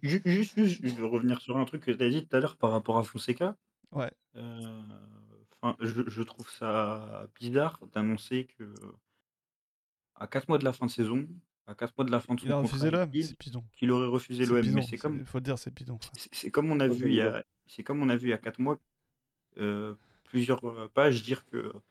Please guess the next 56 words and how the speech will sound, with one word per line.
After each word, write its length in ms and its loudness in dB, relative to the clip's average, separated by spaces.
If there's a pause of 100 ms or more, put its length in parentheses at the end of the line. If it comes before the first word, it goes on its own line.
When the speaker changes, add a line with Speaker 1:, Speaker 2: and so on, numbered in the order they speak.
(440)
Speaker 1:
bah, 80 -6
c'était, 360 0
c'était, 360 0
euh, 440 0
Ribalta 380 -2
qui 160 -14
le 80 0
voulait 280 0
et 40 -12
que 80 -12
Longoria 360 -2
le 120 -8
détestait. 420 -14
C'est 160 -20
faux, 220 -8 (160)
c'est 120 -20 (100)
faux 60 -6
encore 220 -4
une 80 -4
fois. 260 -12 (680)
Euh, 220 -16
parce 140 -14
que 100 -18
<laughs> 300 2
justement, 580 0
euh, 140 0
il 40 -4
y 40 -2
a 60 0
deux 120 0
jours, 380 2
euh, 180 0 (640)
Benatia, 380 6
il 60 6
a 60 8
demandé 340 4
à 40 6
son 180 -2
relais 220 2
préféré 480 -4
de 140 -6
tweeter 380 -4
que 140 -6
l'O 200 2
M 100 4
était 160 0
dessus. 400 -8
Son 80 -2
relais 180 2
préféré, 380 -6
on 60 2
sait 120 -14
qui 120 -10
c'est, 100 0
c'est 140 -6
Santi. 400 -4